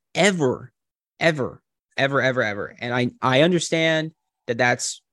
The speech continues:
something that only elite people do, but you need an elite quarterback to be successful in this league, and Mac Jones is not elite.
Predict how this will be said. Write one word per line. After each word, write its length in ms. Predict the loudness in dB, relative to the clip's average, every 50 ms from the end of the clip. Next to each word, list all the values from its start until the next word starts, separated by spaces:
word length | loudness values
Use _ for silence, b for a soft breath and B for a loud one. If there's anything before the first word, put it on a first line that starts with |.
| _ _ _ _ _ -8
something 260 | -4 -2 0 0 0
that 100 | 0 0
only 280 | 0 -2 -2 -2 -4 -4
elite 340 | -4 -6 -6 -6 -6 -8 -8
people 260 | -8 -8 -8 -8 -8
do, 280 | -6 -4 -4 -2 -4 -4
but 280 | -2 0 0 0 -2 -4 -12 _ _ _ _ _ _ _ _ _ _ _ _ _ _ _ _ _ _ _ _ -8
you 100 | -4 0
need 140 | 2 2 2
an 80 | 2
elite 260 | 2 2 2 0 0 -2
quarterback 580 | -2 -2 -2 -2 -4 -4 -4 -4 -6 -6 -8
to 80 | -10 -12
be 120 | -10 -10
successful 500 | -10 -10 -8 -6 -6 -6 -6 -6 -8 -10
in 80 | -10 -10
this 180 | -10 -10 -10
league, 180 | -8 -8 -10 -8
and 60 | -8
Mac 200 | -8 -8 -8 -8
Jones 300 | -10 -10 -10 -10 -10 -12
is 220 | -14 -14 -14 -12 -8
not 300 | -6 -6 -6 -6 -8 -8
elite. 340 | -10 -8 -6 -6 -8 -8 -10